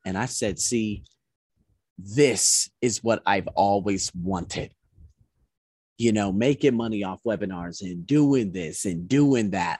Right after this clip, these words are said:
I absolutely see exactly what I am trying to achieve in my life. And so I have to continue focusing on, obviously, the next big thing. But man, to see what has happened over the past couple of weeks,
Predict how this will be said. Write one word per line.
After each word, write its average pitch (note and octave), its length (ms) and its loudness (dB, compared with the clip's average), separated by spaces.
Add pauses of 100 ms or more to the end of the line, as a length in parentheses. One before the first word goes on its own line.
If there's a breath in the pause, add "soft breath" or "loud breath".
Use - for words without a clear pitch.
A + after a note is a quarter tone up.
I B2+ 680 0
absolutely A#2+ 720 -2
see B2 320 2
exactly G#2+ 720 0 (360)
what A2+ 260 4
I A2+ 140 2
am A2+ 180 0
trying A2 440 -2
to A2 180 -2
achieve G#2+ 520 -4 (220)
in F#2 160 -4
my G#2+ 140 0
life. D#3+ 480 -6 (1120)
And C#3 200 0
so C3 680 4 (260)
I C#3+ 140 2
have D3 200 -6
to C3+ 80 -14
continue C3 400 -6
focusing B2 540 -6
on, A2+ 400 -6
obviously, A#2 760 0
the G2+ 220 0
next G#2 400 -2 (120)
big G2 220 0
thing. D3 540 -2 (640)
But G#2+ 180 2
man, B2+ 400 2
to A#2+ 180 0
see F3+ 540 0
what C3 140 0
has A#2 100 -2
happened C3+ 320 2
over A#2+ 140 -2
the A2 80 -6
past C3 320 -2
couple B2 240 -6
of A#2 80 -6
weeks, C#3 260 -8